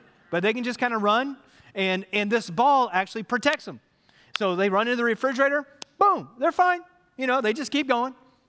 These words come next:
You know, they're just running, running, running, running, running, running. Hit the couch, hit the, hit the washer, dryer. I mean, they just run. They just do whatever. And they're totally fine. They're completely isolated from the dangers out there.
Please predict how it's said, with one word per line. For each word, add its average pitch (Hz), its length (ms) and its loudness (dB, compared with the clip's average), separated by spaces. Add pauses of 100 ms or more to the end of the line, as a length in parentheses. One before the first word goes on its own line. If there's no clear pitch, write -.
(1400)
You 180 100 -2
know, 220 160 0
they're 202 100 0
just 226 260 -8
running, 294 220 2
running, 311 160 -2
running, 302 180 0
running, 302 120 0
running, 302 140 0
running. 294 180 -6 (800)
Hit 269 120 0
the 240 80 -8
couch, 269 420 -2 (300)
hit 269 160 -2
the, 247 180 -2 (120)
hit 262 160 -2
the 254 80 -2
washer, 254 480 0
dryer. 240 600 0
I 247 40 -12
mean, 302 120 -2
they 330 120 2
just 302 200 -8
run. 185 180 -2
They 240 100 -2
just 220 160 -8
do 202 80 -2
whatever. 123 240 -8 (720)
And 302 100 -4
they're 349 80 -2
totally 302 380 0
fine. 330 420 0
They're 262 140 0
completely 294 500 -2
isolated 240 760 -2 (920)
from 247 160 0
the 269 100 0
dangers 285 480 0
out 190 220 0
there. 117 260 -8